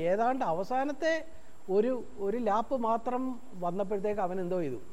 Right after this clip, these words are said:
അവന് തീർക്കാൻ പറ്റിയില്ല. പക്ഷേ പ്രയോജനമുണ്ടോ? മെഡലുണ്ടോ?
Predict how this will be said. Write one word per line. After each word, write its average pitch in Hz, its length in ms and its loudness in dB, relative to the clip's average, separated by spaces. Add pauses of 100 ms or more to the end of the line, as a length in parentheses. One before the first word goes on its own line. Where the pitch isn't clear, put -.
(440)
അവന് 180 220 0
തീർക്കാൻ 220 320 2
പറ്റിയില്ല. 156 360 -2
പക്ഷേ 180 300 -2 (520)
പ്രയോജനമുണ്ടോ? 185 500 0
മെഡലുണ്ടോ? 190 560 -2